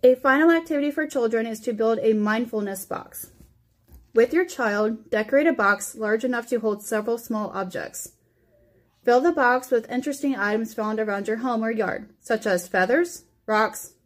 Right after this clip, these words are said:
flowers, et cetera. Encourage your child to explore the surroundings with more than just sight.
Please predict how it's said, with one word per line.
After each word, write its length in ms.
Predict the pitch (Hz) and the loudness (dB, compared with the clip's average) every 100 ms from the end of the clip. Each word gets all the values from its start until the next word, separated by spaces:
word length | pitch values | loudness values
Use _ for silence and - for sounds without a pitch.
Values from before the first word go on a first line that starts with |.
| _ | _
flowers, 500 | 220 214 208 214 214 - | 0 2 2 0 -6 -12
et 100 | 202 | -10
cetera. 420 | - 170 - - - _ _ _ _ _ _ _ _ _ - | -4 -4 -4 -8 -14 _ _ _ _ _ _ _ _ _ -8
Encourage 480 | 240 254 262 262 311 | -6 2 6 6 4
your 100 | 330 | -4
child 340 | 285 254 247 | 0 2 2
to 80 | 254 | 2
explore 420 | 226 - 226 233 | 0 -2 -2 -2
the 100 | 254 | -2
surroundings 540 | 294 277 240 226 233 240 | -4 -4 -2 -2 -4 -4
with 80 | 226 | -2
more 220 | 214 220 | -2 -2
than 140 | 220 | -2
just 240 | 208 208 - | -6 -8 -4
sight. 380 | 220 - - | -2 -2 -8